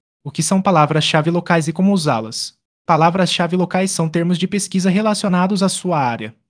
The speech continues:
Use-as da seguinte forma. Um, inclua no título e descrição. Dois, use em postagens do blog. Três, coloque em títulos de serviços. A importância das avaliações para S E O local?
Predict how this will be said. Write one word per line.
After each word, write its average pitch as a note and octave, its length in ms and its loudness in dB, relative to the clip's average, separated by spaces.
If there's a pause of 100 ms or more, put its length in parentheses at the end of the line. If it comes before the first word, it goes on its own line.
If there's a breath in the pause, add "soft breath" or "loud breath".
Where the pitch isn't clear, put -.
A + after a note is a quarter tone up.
(240)
Use-as E3+ 260 4
da C#3 120 2
seguinte E3+ 400 0
forma. A#2+ 440 0 (100)
Um, A2+ 240 -4 (440)
inclua E3 340 4
no E3 80 6
título F3 460 4
e F3+ 60 2
descrição. D#3 680 0 (360)
Dois, C#3 420 2 (300)
use E3+ 180 0
em G3+ 60 4
postagens D#3 560 0
do C#3 100 0
blog. B2+ 400 0 (380)
Três, C#3 440 2 (260)
coloque F#3 340 2
em F#3+ 60 4
títulos C3 420 -2
de C3+ 80 -2
serviços. - 800 -4 (280)
A E3 100 0
importância G3+ 560 0
das F3 180 -2
avaliações F#3 600 -2
para F3 240 -2
S D3+ 200 -4
E F3+ 40 0
O E3+ 60 2
local? D3 560 -6